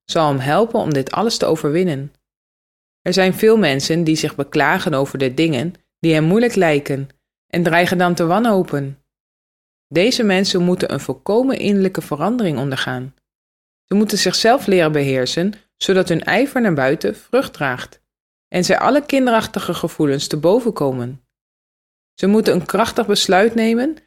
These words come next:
dat hun leven niet mag worden verspild in onbeduidende dingen. Ze moeten eerst het besluit nemen om iets te willen gaan doen en moeten dan in actie komen om het ook werkelijk uit te voeren. Er zijn veel mensen die goede besluiten nemen.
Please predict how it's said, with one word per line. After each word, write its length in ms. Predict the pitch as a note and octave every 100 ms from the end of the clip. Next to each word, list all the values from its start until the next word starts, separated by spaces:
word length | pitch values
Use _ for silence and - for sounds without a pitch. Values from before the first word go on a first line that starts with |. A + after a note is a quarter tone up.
| _
dat 180 | - E3
hun 140 | F3
leven 360 | E3+ G#3+ C4 G3
niet 180 | F#3+ C4
mag 160 | C4
worden 220 | A3 G#3+ G#3
verspild 560 | - - F3 E3 E3
in 220 | - -
onbeduidende 720 | - F#3 E3 E3 D#3+ E3 D3+
dingen. 480 | C#3+ G3 G#3 B2+ C3 _ _ _ _ _ _ _ _ _ -
Ze 140 | G3+
moeten 220 | G#3+ -
eerst 240 | - C#4 C#4+
het 120 | A#3+
besluit 460 | A#3 - G3 F#3+
nemen 420 | F#3+ F3 F3 E3 -
om 120 | F3+
iets 200 | - A3
te 80 | G3
willen 200 | F#3+ F#3
gaan 200 | E3+ D#3+
doen 360 | G#3 F3+ A#2 - _ _ _ _ _
en 160 | - G3+
moeten 280 | G#3+ F#3
dan 240 | D3+ F#3 D4
in 140 | A3+
actie 360 | - G#3+ - A#3+
komen 480 | A3+ A3 A3 A#3+ D4 - _
om 100 | F3
het 160 | F3+ F3
ook 160 | D#3+
werkelijk 460 | D3+ D3+ D#3+ F#3 F3
uit 220 | - B3
te 80 | F#3+
voeren. 580 | - C3 A#2+ A#2+ C3+ - _ _ _ _ _ _
Er 140 | - F#3
zijn 160 | F#3+
veel 220 | F3+ C4 C#4
mensen 380 | E3 D3+ F3+
die 100 | F#3
goede 220 | F#3+ F3+ E3+
besluiten 520 | F3+ - G#3 A#3 E3+
nemen. 500 | C3+ C3 B2+ C#3